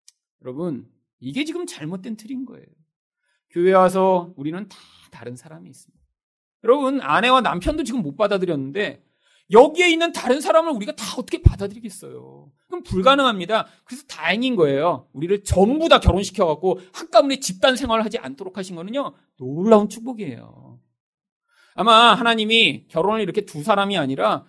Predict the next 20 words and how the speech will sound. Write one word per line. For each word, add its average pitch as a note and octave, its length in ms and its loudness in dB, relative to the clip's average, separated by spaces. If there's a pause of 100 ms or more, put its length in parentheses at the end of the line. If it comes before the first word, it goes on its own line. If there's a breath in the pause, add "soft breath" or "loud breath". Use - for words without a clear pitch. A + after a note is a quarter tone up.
(120)
한 F#3+ 120 -10
열 D3+ 220 6
사람끼리 B3+ 420 2
묶어갖고 F#3+ 420 0
결혼하라고 D3+ 500 -4
하셨으면요, D#3+ 760 -4 (420)
아마 G3+ 200 -8
거기서 F3+ 440 -4
깨지고 A#3+ 720 0
이렇게 C#3+ 180 -6
터지고 C4 420 -8
막 F#3 140 -6
그러다가 D3+ 560 -2
서로 A#3 300 -6
아마 F#3+ 360 -6
정말 - 300 -10
거의 D#3+ 500 -4
나만하질 G#3+ 480 0
않을 - 240 -8
거예요. D3+ 300 -6